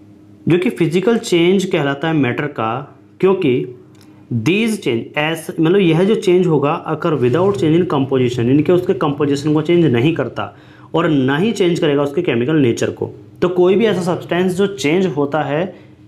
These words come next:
कि उसके कम-, उसका composition भी change ना हो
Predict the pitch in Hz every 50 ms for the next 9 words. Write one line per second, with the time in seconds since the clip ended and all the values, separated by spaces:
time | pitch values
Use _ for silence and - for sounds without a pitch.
0 | - - - - - - - - - - 220 233 254 277 - - - 165 156 -
1 | - - - - 220 226 220 226 - 175 139 139 139 - - - 185 160 - 214
2 | 196 - 165 156 151 151 151 151 147 - 180 180 180 180 185 185 185 185 185 185
3 | 180 175 190 220 -